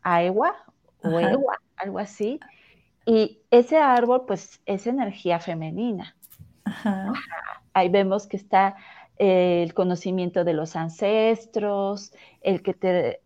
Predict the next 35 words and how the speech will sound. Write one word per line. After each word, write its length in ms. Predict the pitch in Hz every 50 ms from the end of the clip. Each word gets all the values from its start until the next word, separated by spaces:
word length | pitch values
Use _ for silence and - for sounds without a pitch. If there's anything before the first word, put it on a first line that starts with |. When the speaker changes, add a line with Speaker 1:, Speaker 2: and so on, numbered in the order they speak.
| _
Speaker 1:
da 140 | - 202 190
la 200 | 196 190 190 202 185
visión, 1080 | 196 190 165 - - - 196 196 202 202 202 196 190 190 190 196 202 196 202 - - -
el 160 | 185 185 180
que 120 | - 180 175
te 140 | - 180 180
revela 1000 | - - 190 190 185 180 185 190 196 190 202 202 196 190 190 190 185 180 180 175 - - - - - - _ _ _ _ _ -
tu 160 | - 208 196
misión, 680 | 196 190 180 185 - - 196 196 196 190 196 208 208 196
el 100 | 190 190
que 120 | 190 180
te 180 | - - 185 185
revela 920 | 202 190 185 180 180 180 190 185 185 190 185 185 180 180 180 165 - - _ -
también 360 | 185 180 180 175 180 185 190
lo 140 | 185 185 185
que 140 | - 185 180
hay 120 | 175 175 175
que 100 | - 190
trabajar 500 | - 196 180 170 180 180 - 180 180 170
en 200 | 170 175 175 165
ti, 580 | _ - 190 190 196 202 202 208 202 208 208 _ _ _ _ _ _ _
el 180 | - 196 196 196
árbol 280 | 190 185 175 185 185 170
de 100 | 175 170
los 200 | 156 156 165 -
sueños, 800 | - 196 185 185 180 190 190 190 190 190 185 185 180 - - -
en, 160 | - 247 240 247 226 214
en 140 | 214 240 226
fin, 100 | - 254
Speaker 2:
Ajá. 180 | 226 233 - 453
Speaker 1:
tiene 180 | 247 254 240 240
mucho 200 | 247 - - 277
significado 680 | - - 220 208 202 - 208 - - 190 190 190 196 202
ese 280 | 202 196 - - 190 185
árbol 560 | 180 180 180 180 175 185 185 202 226 277 269